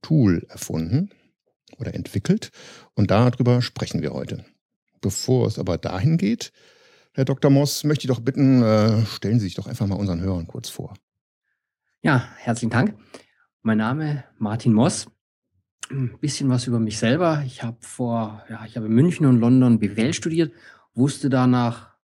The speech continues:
Speaker 2: gar nicht, was ich machen soll beruflich und bin dann eigentlich nur durch Zufall über ein Trainee-Programm in ein Projekt gerutscht,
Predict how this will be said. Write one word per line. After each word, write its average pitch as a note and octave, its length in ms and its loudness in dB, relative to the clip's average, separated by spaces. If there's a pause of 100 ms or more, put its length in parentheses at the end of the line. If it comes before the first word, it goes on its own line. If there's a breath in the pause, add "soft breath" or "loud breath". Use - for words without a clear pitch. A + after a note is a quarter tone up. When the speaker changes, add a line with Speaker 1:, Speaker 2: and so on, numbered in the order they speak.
(120)
Speaker 2:
gar G#2 160 -6
nicht, A#2+ 220 -2
was A#2 140 -10
ich - 100 -18
machen C3+ 220 -4
soll F#2+ 160 -2
beruflich G2+ 500 -2 (480 loud breath)
und A#2 140 0
bin D#3 100 6
dann D#3+ 140 2
eigentlich D3+ 300 -4
nur E3 80 -4
durch D#3+ 220 -4
Zufall G#3 640 0
über D3+ 580 0 (300 soft breath)
ein B2 80 -10
Trainee-Programm D3 1080 0
in C#3+ 260 -2
ein C3 40 -4
Projekt C#3+ 480 0
gerutscht, C3 460 0